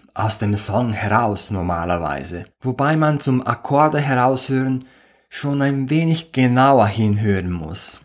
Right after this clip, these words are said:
Du kannst dich nicht nur auf die Gitarre konzentrieren,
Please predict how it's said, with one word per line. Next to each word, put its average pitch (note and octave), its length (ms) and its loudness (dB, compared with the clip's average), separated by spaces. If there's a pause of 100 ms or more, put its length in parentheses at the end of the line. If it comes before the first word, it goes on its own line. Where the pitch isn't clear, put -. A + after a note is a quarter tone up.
(240)
Du - 80 -12
kannst C3 440 -4
dich B2+ 200 -4
nicht D3 380 0
nur C3 460 2
auf A#2 200 -2
die B2 100 2
Gitarre B2+ 540 0
konzentrieren, A#2+ 840 0